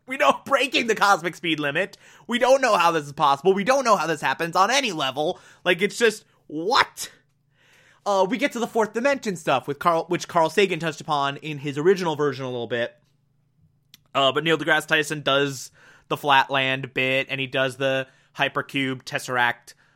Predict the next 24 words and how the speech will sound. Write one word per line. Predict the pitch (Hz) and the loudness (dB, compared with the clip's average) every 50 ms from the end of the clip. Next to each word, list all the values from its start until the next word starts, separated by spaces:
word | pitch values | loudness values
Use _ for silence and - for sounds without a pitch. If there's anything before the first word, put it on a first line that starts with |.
| _ _ | _ _
stuff, | - - - - 139 127 120 117 - - - _ _ _ _ _ _ _ _ _ _ _ - | -20 -12 -4 0 2 2 2 0 -2 -8 -16 _ _ _ _ _ _ _ _ _ _ _ 0
uh, | 139 127 123 120 117 113 113 110 107 _ _ _ _ _ _ _ _ _ _ _ - - | 2 2 2 2 2 2 0 -2 -4 _ _ _ _ _ _ _ _ _ _ _ -20 -14
with | - 156 165 160 160 | -6 -4 -4 -2 -2
the | 147 143 | -2 -2
updated | 135 131 - - 135 123 120 123 120 113 | -2 -2 -2 -2 -4 -2 -2 -4 -6 -6
visuals, | 107 127 117 110 107 110 110 110 110 107 101 | -6 -6 -4 -4 -6 -8 -6 -6 -6 -6 -6
with | - 131 123 - | -6 -8 -8 -6
the | 127 120 107 - _ _ | -6 -8 -8 -8 _ _
sharper | - - 143 127 113 - 123 117 | -6 -2 0 0 0 0 -4 -4
visuals. | 104 120 117 104 - 110 113 113 110 104 | -4 -4 -6 -6 -8 -8 -8 -8 -8 -8
He | - 131 123 - _ _ _ _ | -8 -12 -14 -14 _ _ _ _
goes | - 143 147 135 131 | -2 0 0 0 -2
into | 135 127 147 | -4 -6 -2
all | - 139 131 131 120 120 | 0 2 2 2 2 0
of | 107 | 0
that. | 127 120 117 117 113 - - _ _ _ _ _ _ _ _ _ _ _ _ _ _ _ 151 | 0 2 2 2 0 -2 -6 _ _ _ _ _ _ _ _ _ _ _ _ _ _ _ 4
I | 165 170 | 6 6
already | 170 170 165 165 156 147 | 8 6 6 6 4 0
spent | - - 170 156 131 | -2 -4 -4 -4 -2
a | 143 | -2
lot | 139 143 135 135 131 | 0 2 4 4 2
of | 131 | 0
time | - - 139 139 139 139 139 139 143 139 139 _ 131 127 | 0 0 0 2 2 0 -2 -4 -6 -12 -18 _ -20 -8
just | 120 160 151 139 135 - - - | -4 -2 -2 -2 -2 -4 -10 -20